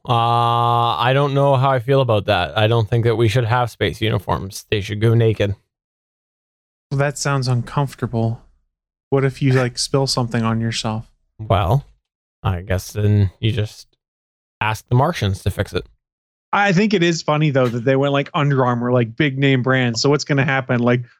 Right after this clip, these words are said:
Speaker 2: the Russians are gonna go with Nike or something like that for a future <laughs> space uniform, stuff like that. It, it, it's entertaining from that regard because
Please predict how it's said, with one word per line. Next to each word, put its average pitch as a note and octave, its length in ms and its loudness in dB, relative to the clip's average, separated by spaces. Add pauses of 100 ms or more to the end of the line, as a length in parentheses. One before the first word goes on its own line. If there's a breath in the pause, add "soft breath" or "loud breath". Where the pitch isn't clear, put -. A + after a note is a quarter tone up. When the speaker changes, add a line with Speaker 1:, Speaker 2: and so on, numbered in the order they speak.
Speaker 2:
the D3 80 2
Russians C#3+ 400 0
are C#3+ 60 0
gonna C#3+ 160 2
go C#3 180 4
with C3 160 2
Nike C3 540 2
or C3+ 80 4
something C3+ 280 -2
like C3+ 200 0
that C3+ 240 -2
for C3+ 100 -2
a C3 60 -2
future - 380 -2
<laughs> - 20 -2
space - 420 -6
uniform, C#3+ 440 2
stuff C3 300 -2
like B2+ 200 0
that. C3+ 240 0 (280 soft breath)
It, A#3+ 240 -2
it, A3 180 0 (100)
it's G3+ 180 -2
entertaining F#3+ 560 0
from D#3 180 -4
that D3+ 160 -2
regard B2 440 -4
because C3 360 -2